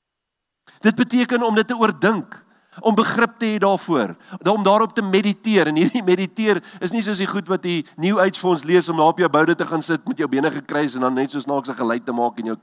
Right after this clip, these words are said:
kop leeg te maak nie. Dis nie meditasie nie.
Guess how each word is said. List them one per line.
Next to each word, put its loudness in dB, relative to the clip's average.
kop -8
leeg -8
te -16
maak -10
nie. -10
Dis 2
nie -2
meditasie 2
nie. -8